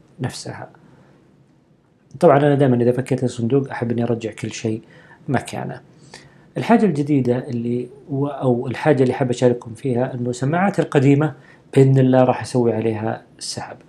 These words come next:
فكل اللي عليك إنك لو حبيت إنك أنت تدخل في السحب إنك تعمل retweet أيضًا للتغريدة اللي راح أحطها في وصف الفيديو تحت.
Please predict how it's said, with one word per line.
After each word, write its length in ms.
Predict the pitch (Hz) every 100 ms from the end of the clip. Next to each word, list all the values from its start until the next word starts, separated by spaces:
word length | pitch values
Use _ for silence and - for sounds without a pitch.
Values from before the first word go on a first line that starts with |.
| - - -
فكل 300 | 135 131 196
اللي 140 | 156 127
عليك 400 | 120 127 127 -
إنك 180 | 120 120
لو 80 | 120
حبيت 320 | 139 139 127
إنك 180 | 113 113
أنت 120 | 113
تدخل 280 | 113 - 170
في 80 | 165
السحب 380 | - 156 156 156 - - -
إنك 180 | 135 131
تعمل 400 | 143 131 120 117 - _ _ -
retweet 640 | 131 156 - 147 156 - - - _ _ 135
أيضًا 300 | 147 147 143
للتغريدة 800 | 131 127 123 120 131 127 131 117
اللي 140 | 117
راح 240 | 117 -
أحطها 360 | - 127 120 120
في 200 | 117 110
وصف 320 | 113 - - -
الفيديو 600 | 110 - 107 110 110 117 - _ _ _ -
تحت. 360 | 143 - -